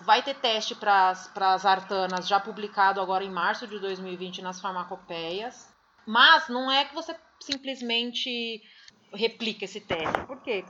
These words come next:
Cada pro-, e a gente tá falando de analisar isso no produto acabado. Cada produto tem a sua matriz ali de recipientes, né? Que vai interferir na, na, no teste, na forma como eles são testados. Então, às vezes, você vai pegar um teste lá do F D A e vai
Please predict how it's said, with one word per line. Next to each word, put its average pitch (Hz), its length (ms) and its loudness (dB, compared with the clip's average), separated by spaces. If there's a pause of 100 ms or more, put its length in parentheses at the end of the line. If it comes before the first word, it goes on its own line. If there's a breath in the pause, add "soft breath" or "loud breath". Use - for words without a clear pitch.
(100)
Cada 277 300 6
pro-, 247 400 -4
e 202 140 -10
a 190 40 -4
gente 190 120 -10
tá 196 60 -14
falando 214 180 -10
de 220 200 -12
analisar 208 380 -4
isso 226 140 -10
no 240 80 -8
produto 247 360 -8
acabado. 226 560 -2 (360 loud breath)
Cada 339 220 2
produto 285 340 -8
tem 302 100 -6
a 311 40 -6
sua 320 180 -6
matriz 294 380 -4
ali 247 160 -2
de 220 80 -6
recipientes, 226 680 -4
né? 170 260 -10 (160)
Que 233 80 -6
vai 190 340 2
interferir 240 1000 0 (1000)
na, 208 420 0
na, 196 840 2 (140)
no 220 140 -12
teste, 226 500 4 (160)
na 190 100 -10
forma 226 440 2
como 247 160 -8
eles 233 100 -10
são 220 160 -12
testados. 185 580 -4
Então, 196 200 -4
às 214 80 -4
vezes, 240 140 0
você 277 60 -4
vai 269 120 -2
pegar 254 220 -2
um 247 40 -2
teste 233 240 -6
lá 220 100 -2
do 214 60 -4
F 220 180 -8
D 202 160 -8
A 208 200 0
e 294 60 -8
vai 220 260 -2